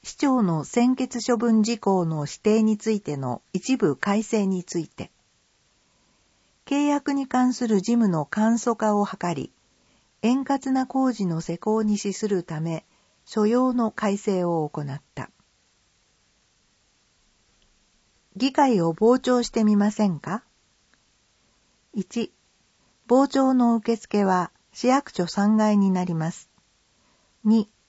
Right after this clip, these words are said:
傍聴申込書に住所、氏名を記入してください。三、傍聴席は三十二席です。四、本会議の開会時刻は原則として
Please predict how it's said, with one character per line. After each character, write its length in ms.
傍 260
聴 300
申 340
込 240
書 160
に 260
住 280
所、 320
氏 180
名 240
を 140
記 160
入 240
し 80
て 100
く 100
だ 140
さ 180
い。 140
三、 400
傍 200
聴 200
席 320
は 340
三 360
十 260
二 180
席 280
で 140
す。 280
四、 340
本 280
会 280
議 140
の 200
開 280
会 260
時 140
刻 260
は 260
原 200
則 260
と 160
し 140
て 260